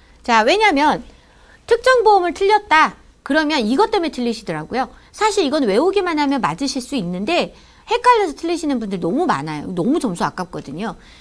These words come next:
자, 먼저 육 번. 영업배상 책임보험의 특약 형태로 운영되는 배상 책임 종류가 아닌 것은 그랬어요.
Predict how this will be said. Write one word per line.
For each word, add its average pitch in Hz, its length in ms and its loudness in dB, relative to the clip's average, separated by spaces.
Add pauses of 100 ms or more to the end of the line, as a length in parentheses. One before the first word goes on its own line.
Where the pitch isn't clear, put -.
(140)
자, 208 220 0 (240)
먼저 196 260 -2
육 185 240 -4
번. 233 340 2 (260)
영업배상 392 680 0
책임보험의 330 680 -2
특약 381 360 -2
형태로 330 320 -6
운영되는 247 500 -2
배상 277 320 -2
책임 262 340 -4
종류가 220 440 -2
아닌 190 260 -2
것은 277 600 -4
그랬어요. 156 420 -10